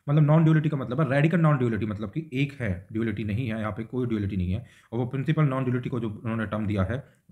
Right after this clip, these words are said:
इसके अंदर, अद्वितीय वेदांता के अंदर, वो ब्राह्मण दिया है और वही है which is reality of all things। Brahmana is the reality of all things। अद्वितीय वेदांता जो संकल्पना देता है जिस चीज़ की,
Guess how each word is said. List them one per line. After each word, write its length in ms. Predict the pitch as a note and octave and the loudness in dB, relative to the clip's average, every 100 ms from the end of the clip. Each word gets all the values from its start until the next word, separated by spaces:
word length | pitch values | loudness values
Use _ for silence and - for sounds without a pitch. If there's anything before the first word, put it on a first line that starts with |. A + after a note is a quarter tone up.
| - | -12
इसके 260 | A2+ G2 A#2+ | -10 -6 -2
अंदर, 160 | G2 B2+ D#3 _ _ | 0 -2 -6 _ _
अद्वितीय 280 | G#2+ A2+ A2+ | -8 -8 -4
वेदांता 280 | G#2+ G#2 G2 | -2 -2 -2
के 100 | F#2+ | -4
अंदर, 120 | F#2 | -4
वो 100 | A#2 | -4
ब्राह्मण 360 | G2+ A2 A#2 G#2 | -2 -2 -2 0
दिया 140 | F#2+ | 0
है 200 | E2 F#2+ - _ _ | -2 -8 -18 _ _
और 60 | A2 | -4
वही 260 | A2+ C3 F3 | 2 6 6
है 280 | C#3+ F#2+ | 4 0
which 160 | A2+ D3 | -2 -4
is 160 | C#3+ C3+ | -4 0
reality 340 | B2 B2 B2+ | 0 2 0
of 120 | C3 B2 C#3 | -2 -2 0
all 180 | C#3+ C3+ | 2 2
things। 240 | A#2 G2 | -2 -6
Brahmana 380 | - A#2 A#2+ C#3 | -6 -2 0 2
is 160 | C3+ | 0
the 100 | A#2 | -2
reality 320 | B2 A#2 A2 A#2 | -2 -2 -2 -4
of 80 | A#2 - | -6 -2
all 200 | C#3+ C3+ | 0 0
things। 220 | - G2+ - _ _ _ _ | -2 -8 -10 _ _ _ _
अद्वितीय 340 | A2+ B2 B2+ A#2 | -4 -2 -2 -2
वेदांता 320 | G#2+ A2 A2+ | 0 -2 -4
जो 80 | G#2 | -4
संकल्पना 420 | G#2 G2 G#2 A2 | -4 -6 -4 -2
देता 220 | F#2+ G2 | -2 -2
है 60 | G#2 | -6
जिस 200 | G2 - | -8 -8
चीज़ 140 | G2 | -8
की, 220 | - F3 | -6 -6